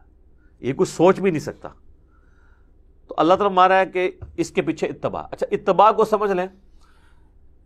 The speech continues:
اتباع کہتے ہیں محبت کے ساتھ پیروی کرنے کو۔ ایک ورڈ ہے عربی میں اطاعت، حکم ماننا۔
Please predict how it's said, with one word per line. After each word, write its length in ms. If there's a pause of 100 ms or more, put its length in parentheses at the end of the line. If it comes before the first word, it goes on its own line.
(380)
اتباع 500
کہتے 400
ہیں 320
محبت 960
کے 100
ساتھ 360
پیروی 340
کرنے 340
کو۔ 220 (240)
ایک 240
ورڈ 280
ہے 100
عربی 320
میں 200
اطاعت، 880 (1300)
حکم 240
ماننا۔ 380